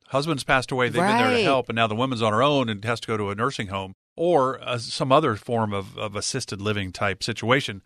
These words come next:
Speaker 1: We know that those prices are not going down either. So you get to the no-go, it's not that now you don't have any bills 'cause you're not traveling at all. No, they're, it's going somewhere else.
Speaker 2: Yeah, and so what do they say? The no-go years are like, you know, from, like, eighty-five to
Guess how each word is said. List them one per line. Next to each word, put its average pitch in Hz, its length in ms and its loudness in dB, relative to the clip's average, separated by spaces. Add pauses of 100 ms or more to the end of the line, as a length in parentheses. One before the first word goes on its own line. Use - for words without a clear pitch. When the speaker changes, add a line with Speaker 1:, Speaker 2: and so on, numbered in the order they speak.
(280)
Speaker 1:
We 151 220 0
know 190 240 4
that 135 180 -4
those 190 260 2
prices 110 360 0
are 107 80 -2
not 110 160 2
going 104 240 0
down 101 240 2
either. 135 300 2
So 117 400 4
you 123 100 -8
get 165 140 4
to 139 60 -6
the 123 100 -4
no-go, 131 580 2 (340)
it's - 220 -2
not 175 240 2
that 151 200 -4
now 135 280 0
you 165 140 0
don't 143 160 2
have 139 140 2
any 113 100 0
bills 156 300 2
'cause 120 120 -4
you're 110 80 -2
not 160 220 2
traveling 104 380 0
at 101 60 0
all. 104 160 2
No, 151 200 4
they're, 143 180 2
it's 143 280 -8
going 160 260 2
somewhere 160 320 -2
else. - 340 -8 (300)
Speaker 2:
Yeah, 311 120 -2
and 302 80 0
so 285 120 -2
what 277 100 2
do 277 80 2
they 226 140 2
say? 262 320 2
The 190 140 2
no-go 208 520 2
years 185 440 2
are 175 100 2
like, 165 400 -4 (480)
you 190 80 -2
know, 170 80 -2
from, 165 180 -2
like, 147 260 -8
eighty-five 165 840 2
to 143 340 0